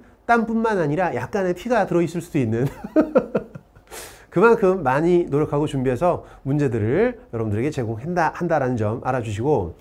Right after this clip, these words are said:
그 다음에 유월 모의평가 이제 이십 문항이 이제 출제가 되었잖아요. 어, 유월 모평, 뭐 앞으로 치르게 될 구월 모평도 중요합니다만, 일단 실전 문제 개강 시즌에는 구월 모평 이전이기 때문에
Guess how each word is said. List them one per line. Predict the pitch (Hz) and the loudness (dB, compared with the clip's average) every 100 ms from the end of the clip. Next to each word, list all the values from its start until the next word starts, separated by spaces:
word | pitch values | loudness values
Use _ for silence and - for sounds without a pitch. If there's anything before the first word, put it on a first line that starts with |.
| - - - | -20 -18 -6
그 | - | 6
다음에 | 220 226 196 185 110 78 - - | 8 8 6 4 4 -2 -14 -2
유월 | 151 254 262 | 4 6 8
모의평가 | 190 220 220 214 185 | 6 4 2 4 4
이제 | 147 135 | 4 2
이십 | 160 202 247 | 2 2 2
문항이 | 247 226 170 127 175 214 - | 4 4 4 4 0 -4 -10
이제 | 113 127 117 131 | -4 0 0 -2
출제가 | - 196 175 135 | -4 -2 0 0
되었잖아요. | 117 123 117 175 202 - - - | -2 -2 -2 -2 -2 -6 -18 -4
어, | 127 120 | -2 2
유월 | 147 220 | 6 6
모평, | 196 - 175 117 | 6 2 2 2
뭐 | 143 | 2
앞으로 | 131 - 240 | 0 0 -2
치르게 | 233 233 214 | 0 2 4
될 | 208 202 | 4 2
구월 | 151 170 | 4 4
모평도 | 160 151 165 170 | 4 0 0 -2
중요합니다만, | 139 139 123 127 190 156 98 - - | 0 0 0 0 0 0 -2 -14 0
일단 | 160 170 202 196 | 2 4 4 4
실전 | 247 247 247 | 0 2 2
문제 | 233 175 139 160 196 | 4 4 4 2 0
개강 | 139 151 | -2 0
시즌에는 | 151 156 143 135 196 165 85 - _ | -4 -4 -2 0 0 0 -4 -14 _
구월 | 160 180 | 4 6
모평 | 175 170 165 160 | 4 0 -4 -2
이전이기 | 143 175 131 | 0 2 0
때문에 | 120 117 160 127 160 | -2 -2 0 0 -2